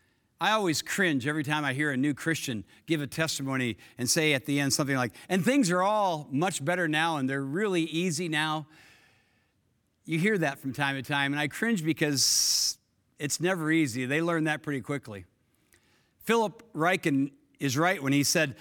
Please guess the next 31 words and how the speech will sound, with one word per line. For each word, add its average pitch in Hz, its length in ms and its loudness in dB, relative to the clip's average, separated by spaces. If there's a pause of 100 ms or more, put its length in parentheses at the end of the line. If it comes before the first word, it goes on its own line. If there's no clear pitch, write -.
(140)
"The 151 100 -2
promised 220 560 2
land 147 320 2
could 165 180 0
not 180 380 2
be 220 120 0
reached 185 520 0
by 143 240 2
way," 139 640 0 (440)
I'm 156 140 0
sorry, 147 200 0
"the 135 60 -2
promised 202 360 0
land 147 160 -2
could 156 120 -2
not, 165 300 -4
could 165 220 0
only 233 360 4
be 127 180 -2
reached 110 420 -6 (420)
by 139 160 2
way 131 440 0 (100)
of 113 440 -4
the 143 80 -4
wilderness." 151 640 -4 (640)
And 220 80 -6
so 233 200 0
it 214 60 2
is 185 180 0
with 175 100 0
us. 143 400 -4